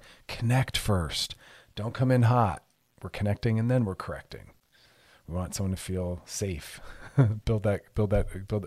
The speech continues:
I mean, it's something we naturally do anyway, um, in a lot of contexts. You know, if someone gets on the phone, we don't just say,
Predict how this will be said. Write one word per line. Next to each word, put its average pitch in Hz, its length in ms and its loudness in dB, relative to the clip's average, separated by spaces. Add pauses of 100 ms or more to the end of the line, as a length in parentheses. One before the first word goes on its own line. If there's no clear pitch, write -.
(120)
I - 80 6
mean, 165 160 8
it's 131 120 2
something 185 240 8
we 123 80 4
naturally 107 320 0
do 87 120 -4
anyway, 87 380 -4 (460)
um, 92 420 2
in 104 80 -2
a 101 60 4
lot 92 180 0
of - 80 -6
contexts. - 540 -6
You 90 60 -2
know, 90 80 -2
if 87 80 -4
someone 90 440 0 (240)
gets - 180 -4
on 95 120 2
the 87 60 -2
phone, 98 520 2
we 92 100 -2
don't 98 140 2
just 92 220 -2
say, 90 180 -2